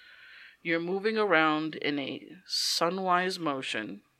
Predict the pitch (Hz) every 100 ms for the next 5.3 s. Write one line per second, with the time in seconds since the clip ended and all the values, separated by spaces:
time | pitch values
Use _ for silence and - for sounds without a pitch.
0 | _ _ _ _ - 135 - 147 139 131
1 | 139 139 147 156 165 156 165 170 - 123
2 | 120 123 - - _ _ _ _ - 143
3 | 143 151 151 214 214 240 233 - 127 120
4 | 104 - - _ _ - 147 143 143 143
5 | 139 139